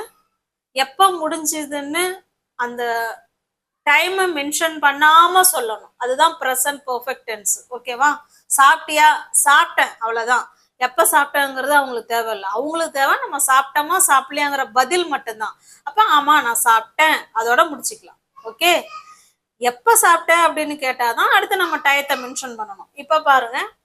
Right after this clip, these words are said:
ஃபர்ஸ்ட் I வச்சு சொல்லலாம், இல்லைன்னா we வச்சு சொல்லலாம். "நாங்க சாப்பிட்டோம்." நீங்க சாப்பிட்டீங்களா? "ஆ, நாங்க சாப்பிட்டோம்." "எஸ், நாங்க சாப்பிட்டோம்" அப்படின்னு சொல்லுவோம் இல்லைங்களா? நாங்கள், we.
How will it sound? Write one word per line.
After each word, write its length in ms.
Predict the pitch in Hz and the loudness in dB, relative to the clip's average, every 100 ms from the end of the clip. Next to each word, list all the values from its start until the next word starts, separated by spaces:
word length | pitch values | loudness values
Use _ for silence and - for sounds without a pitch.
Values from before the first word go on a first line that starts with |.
| _ _ | _ _
ஃபர்ஸ்ட் 360 | 302 285 - 359 381 403 _ _ _ | 0 2 0 -2 -2 -2 _ _ _
I 160 | 269 311 359 | 0 0 0
வச்சு 180 | 320 320 294 | -2 -2 -4
சொல்லலாம், 380 | 277 269 269 269 269 | -2 2 2 2 -2
இல்லைன்னா 260 | 269 277 294 285 | -6 -4 -4 -4
we 100 | 311 311 | -4 -4
வச்சு 160 | 285 - | -4 -4
சொல்லலாம். 300 | 262 240 240 269 | -2 -2 2 4
"நாங்க 220 | 311 320 277 | 4 4 4
சாப்பிட்டோம்." 460 | 247 240 - 240 226 - _ _ | 4 2 0 -2 -4 -12 _ _
நீங்க 160 | 294 285 285 | -8 -2 2
சாப்பிட்டீங்களா? 540 | 311 370 359 330 330 330 - _ _ | 4 2 -2 0 2 0 -4 _ _
"ஆ, 80 | 285 269 240 - 254 | 4 4 4 -2 2
நாங்க 200 | 269 285 - | 2 2 0
சாப்பிட்டோம்." 380 | 226 220 233 220 254 | 0 -2 -6 -6 -4
"எஸ், 160 | 262 - - - _ - | -2 -2 -4 -10 _ 0
நாங்க 220 | 247 262 285 262 | 2 2 0 2
சாப்பிட்டோம்" 360 | 226 - 240 | 0 0 -6
அப்படின்னு 280 | 233 254 262 | -4 -6 -4
சொல்லுவோம் 240 | 254 247 240 | -6 -6 -10
இல்லைங்களா? 280 | 226 262 320 311 _ _ _ 240 | -6 -2 -2 -4 _ _ _ 0
நாங்கள், 540 | 247 254 262 262 254 208 - _ _ _ _ 208 | 2 2 2 2 2 0 -10 _ _ _ _ _
we. 240 | 254 269 | -6 -4